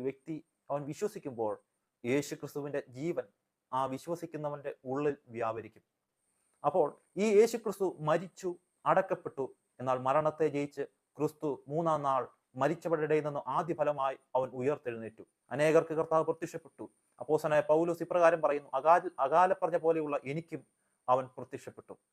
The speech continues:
അപ്പോൾ ഈ വേദഭാഗങ്ങളെ പറ്റിയൊക്കെ ഉള്ളതായ വിശദീകരണമാണ് മത്തായി സുവിശേഷം ഇരുപത്തിയെട്ടാം അധ്യായത്തിൽ നമുക്ക് കാണുവാൻ സാധിക്കുന്നത്. ഈ വേദഭാഗങ്ങളെ നിങ്ങൾ വിശ്വസിക്കുന്നുണ്ടോ? യേശുക്രിസ്തുവിനെ വിശ്വസിക്കുന്ന ഒരു മനുഷ്യൻ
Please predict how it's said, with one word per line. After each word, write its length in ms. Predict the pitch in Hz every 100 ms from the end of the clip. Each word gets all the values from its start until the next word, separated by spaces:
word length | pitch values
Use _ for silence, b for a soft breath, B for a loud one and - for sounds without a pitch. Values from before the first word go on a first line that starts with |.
| _ 120
അപ്പോൾ 360 | 131 139 - _ _ 139
ഈ 140 | 190
വേദഭാഗങ്ങളെ 640 | 170 175 202 208 202 202
പറ്റിയൊക്കെ 420 | 202 - 185 170
ഉള്ളതായ 440 | 160 151 143 135 139 -
വിശദീകരണമാണ് 840 | 135 131 180 190 185 170 123 113 104 _ _ _ _ 123
മത്തായി 280 | 120 135
സുവിശേഷം 440 | 135 131 143 131 135 _ _
ഇരുപത്തിയെട്ടാം 580 | 135 147 160 151 - 143 135
അധ്യായത്തിൽ 480 | 113 135 139 135 -
നമുക്ക് 240 | 120 123
കാണുവാൻ 340 | 113 113 113 110
സാധിക്കുന്നത്. 460 | 107 101 - _ _ _ _ _ -
ഈ 40 |
വേദഭാഗങ്ങളെ 500 | 196 196 202 214 202
നിങ്ങൾ 200 | 185 185
വിശ്വസിക്കുന്നുണ്ടോ? 640 | 180 170 165 147 117 98 _ _ _ _ _ b b b b _ _ _ 139
യേശുക്രിസ്തുവിനെ 600 | 170 190 226 202 220 208
വിശ്വസിക്കുന്ന 640 | 180 202 202 185 175 165 - _ 156
ഒരു 120 | 160
മനുഷ്യൻ 480 | 151 156 160 131